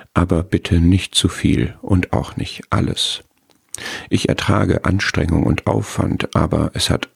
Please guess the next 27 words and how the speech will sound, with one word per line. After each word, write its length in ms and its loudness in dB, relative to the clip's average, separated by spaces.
alles 340 -2
eine 220 0
Grenze. 500 0
Ich 200 -2
glaube 600 2
an 220 2
gute 300 2
Beweggründe, 880 0
aber 300 0
nicht, 320 2
wenn 120 2
der 180 -2
andere 300 2
schon 180 0
mal 120 2
was 140 0
falsch 320 2
gemacht 420 -2
hat. 280 -10
Ich 400 -2
hoffe 400 0
auf 160 0
Wachstum 460 2
und 160 0
Veränderung, 720 2
aber 320 2
nicht, 440 0